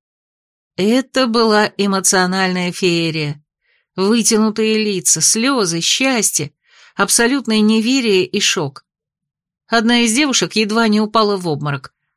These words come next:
а другая бросилась в ноги явившейся Мире и принялась благодарить королеву-мать на коленях. Та демонстрировала приветливо сдержанное выражение лица, а у меня все внутри переворачивалось.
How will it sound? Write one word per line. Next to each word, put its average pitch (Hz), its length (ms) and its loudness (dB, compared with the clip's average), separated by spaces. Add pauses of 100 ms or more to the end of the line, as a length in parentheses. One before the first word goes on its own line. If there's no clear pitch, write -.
(120)
а 185 160 0
другая 233 420 2
бросилась 185 540 0
в 170 100 -4
ноги 202 280 -2
явившейся 160 680 -2
Мире 269 460 -2 (360)
и 226 120 0
принялась 226 560 0
благодарить 185 540 -2
королеву-мать 180 680 -2
на 170 120 -8
коленях. 151 580 -6 (640)
Та 330 340 2
демонстрировала 285 880 2
приветливо 254 640 0
сдержанное 165 680 0
выражение 180 600 0
лица, 208 580 0 (100)
а 214 140 2
у 220 80 2
меня 233 340 2
все 240 240 0
внутри 220 380 0
переворачивалось. 165 1000 -4